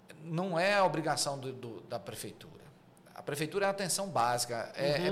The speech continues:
Speaker 1: posto de
Speaker 2: uhum.
Speaker 1: saúde, é P S F, não tinha que ter hospital. Mas político e pega
Speaker 2: Uhum.
Speaker 1: verba de emenda de não sei o quê, aí quer fazer pra mostrar serviço. Fizeram. Aí depois de feito, ninguém pode mais tirar. Só que aquilo ali era um derramadeiro de dinheiro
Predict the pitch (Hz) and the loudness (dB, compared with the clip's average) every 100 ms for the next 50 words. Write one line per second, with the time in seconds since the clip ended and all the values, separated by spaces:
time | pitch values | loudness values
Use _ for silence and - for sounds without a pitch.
0 | 220 381 170 170 175 151 143 139 143 160 | 2 0 2 2 4 4 4 2 4 4
1 | 165 185 110 110 107 - 185 233 240 180 | 4 2 2 2 0 -8 -10 -8 -8 -4
2 | 147 - 127 - - - - - - 180 | -4 -6 -10 -10 -12 -16 -20 -20 -2 2
3 | 202 - - - 202 165 170 175 - 143 | 2 2 -6 -2 2 4 4 2 -2 -6
4 | 143 139 160 160 147 123 175 151 151 147 | -4 2 4 6 6 6 4 4 4 0
5 | 143 135 123 120 - 151 131 147 160 147 | -2 -6 -8 -10 -10 -8 -4 -4 -2 -2
6 | 147 147 - 156 - 151 156 170 180 185 | -4 -2 0 0 -2 0 4 2 4 4
7 | 185 190 139 143 160 165 165 160 165 160 | 4 4 4 4 2 2 2 2 2 0
8 | 156 107 - - 254 127 90 80 - - | -2 -4 -6 -4 -4 -2 -2 -6 -10 -20
9 | - - - 240 240 - 226 185 - 165 | -20 -20 0 4 4 8 8 6 4 4
10 | 196 202 220 196 220 240 220 226 226 240 | 4 4 -2 -4 0 0 2 0 -2 0
11 | 139 104 - 196 - 196 196 233 208 131 | 0 2 4 4 4 2 2 2 2 4
12 | 127 139 139 127 - - - - 175 185 | 4 4 4 2 -6 -16 -16 -6 2 6
13 | 190 240 254 156 170 165 160 156 131 117 | 6 6 4 2 0 -2 -6 -6 -6 -4
14 | 135 | -4